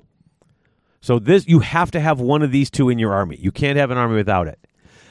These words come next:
Uh, also, one plus units of men-at-arms and or peasant bowmen. So you gotta have one unit of peasants.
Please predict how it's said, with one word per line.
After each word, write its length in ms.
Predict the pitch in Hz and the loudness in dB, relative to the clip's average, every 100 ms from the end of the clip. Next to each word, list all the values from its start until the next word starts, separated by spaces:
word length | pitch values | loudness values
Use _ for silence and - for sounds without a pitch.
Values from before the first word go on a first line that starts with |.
| _ _ | _ _
Uh, 140 | 151 151 | 2 4
also, 440 | 170 202 185 196 | 4 2 2 0
one 640 | 180 135 123 139 170 190 | 0 -2 -4 0 0 0
plus 320 | - 180 170 170 | -2 -2 -2 -2
units 340 | 165 165 - | -2 -2 -2
of 300 | 143 139 117 | -2 -2 -2
men-at-arms 760 | 131 139 151 - 131 135 139 127 | -4 -2 -2 -2 -2 -2 -2 -4
and 340 | 131 131 135 | -2 -2 -2
or 240 | - 127 131 | -2 -2 -2
peasant 480 | - 139 127 117 | -2 -2 -2 -2
bowmen. 360 | 123 120 98 82 | 0 0 0 -8
So 100 | - | -2
you 140 | 127 135 | 0 2
gotta 220 | 175 175 | 0 0
have 140 | 160 | -2
one 280 | 120 127 180 | -2 -2 -2
unit 220 | 196 202 | -2 -2
of 80 | 202 | -2
peasants. 580 | - 143 127 135 - - | -2 -4 -2 -2 -4 -6